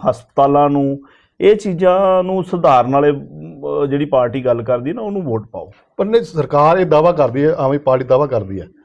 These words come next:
Speaker 1: ਹੂੰ।
Speaker 2: ਪਰ ਸਵਾਲ ਉੱਠ ਖੜਦੇ ਨੇ ਕਿ ਸਿਹਤ ਸਹੂਲਤਾਂ ਨੂੰ ਲੈ ਕੇ ਜੇ ਤੁਸੀਂ ਦਾਅਵਾ ਕਰਦੇ ਹੋ,
Speaker 1: ਹੂੰ।
Speaker 2: ਕੀ ਲੱਗਦਾ ਵਾਕਈ ਲੋਕਾਂ ਨੇ ਇਹ ਕੰਮਾਂ ਨੂੰ
Speaker 1: ਤੁਸੀਂ
Speaker 2: ਦੇਖ ਕੇ ਵੋਟ ਪਾਈ ਹੈ ਜਾਂ ਵਾਕਈ ਇਹ ਕਮੀਆਂ ਪੰਜਾਬ ਦੇ ਵਿੱਚ ਹੈਗੀਆਂ
Speaker 1: ਤੁਸੀਂ
Speaker 2: ਜੀ?
Speaker 1: ਮੇਰੇ ਨਾਲ ਸਿਵਲ ਹਸਪਤਾਲ ਚਲੇ ਜਾਓ,
Speaker 2: ਹੂੰ।
Speaker 1: ਫਰੀਦਕੋਟ ਵਾਲੇ। ਕੋਈ ਬੰਦਾ ਉੱਥੇ ਕਹਿ ਦੇ ਕਿ ਇੱਥੇ ਕੋਈ ਕਮੀ ਆ।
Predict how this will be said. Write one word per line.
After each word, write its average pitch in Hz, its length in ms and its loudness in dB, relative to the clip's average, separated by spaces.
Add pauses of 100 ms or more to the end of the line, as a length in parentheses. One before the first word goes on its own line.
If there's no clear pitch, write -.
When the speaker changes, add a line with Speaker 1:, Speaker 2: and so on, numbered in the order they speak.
(120)
Speaker 1:
ਹੂੰ। 104 140 -8
Speaker 2:
ਪਰ 190 360 2
ਸਵਾਲ 156 420 2
ਉੱਠ - 140 -4
ਖੜਦੇ 165 260 2
ਨੇ 180 80 0
ਕਿ 180 100 -2
ਸਿਹਤ 165 280 -2
ਸਹੂਲਤਾਂ 156 320 0
ਨੂੰ 151 100 2
ਲੈ 139 100 6
ਕੇ 139 120 0
ਜੇ 139 140 0
ਤੁਸੀਂ 131 160 -10
ਦਾਅਵਾ 143 220 4
ਕਰਦੇ 113 300 0
ਹੋ, 110 80 -6
Speaker 1:
ਹੂੰ। 110 300 -8
Speaker 2:
ਕੀ 180 100 -2
ਲੱਗਦਾ 147 380 4
ਵਾਕਈ 180 300 0
ਲੋਕਾਂ 185 300 2
ਨੇ 185 80 2
ਇਹ 185 100 4
ਕੰਮਾਂ 170 220 0
ਨੂੰ 170 80 4
Speaker 1:
ਤੁਸੀਂ 160 120 2
Speaker 2:
ਦੇਖ 180 120 2
ਕੇ 185 60 4
ਵੋਟ 165 180 6
ਪਾਈ 156 240 4
ਹੈ 156 60 6
ਜਾਂ 165 240 4
ਵਾਕਈ 156 380 0
ਇਹ 190 260 4 (120)
ਕਮੀਆਂ 160 320 2
ਪੰਜਾਬ 147 340 4
ਦੇ 143 60 -2
ਵਿੱਚ 147 180 0
ਹੈਗੀਆਂ 143 300 0
Speaker 1:
ਤੁਸੀਂ 170 140 0
Speaker 2:
ਜੀ? 160 60 2
Speaker 1:
ਮੇਰੇ 156 200 4
ਨਾਲ 160 160 2
ਸਿਵਲ 165 400 2
ਹਸਪਤਾਲ 120 340 0
ਚਲੇ 110 220 -4
ਜਾਓ, 107 140 -12 (160)
Speaker 2:
ਹੂੰ। 110 200 -8 (260)
Speaker 1:
ਫਰੀਦਕੋਟ 110 440 -4
ਵਾਲੇ। 104 160 -14 (760)
ਕੋਈ 185 200 4
ਬੰਦਾ 165 280 2
ਉੱਥੇ 160 280 2
ਕਹਿ 127 220 2
ਦੇ 151 140 0
ਕਿ 143 240 -2
ਇੱਥੇ 131 220 -4
ਕੋਈ 131 140 -6
ਕਮੀ 101 300 -10
ਆ। - 40 -16